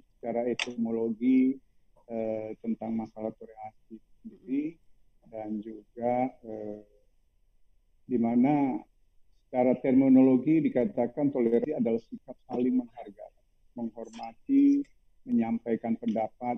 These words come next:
baik itu pandangan, kepercayaan kepada Tuhan ya,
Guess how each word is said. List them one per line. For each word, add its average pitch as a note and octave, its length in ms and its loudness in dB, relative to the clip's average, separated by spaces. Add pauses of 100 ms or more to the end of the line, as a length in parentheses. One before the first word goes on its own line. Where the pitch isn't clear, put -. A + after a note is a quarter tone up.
baik A2+ 220 -14
itu A#2+ 160 -18 (100)
pandangan, B2+ 800 0 (500)
kepercayaan B2+ 1120 -2 (240)
kepada A#2 300 -2 (100)
Tuhan C3+ 340 -4 (120)
ya, B2+ 180 2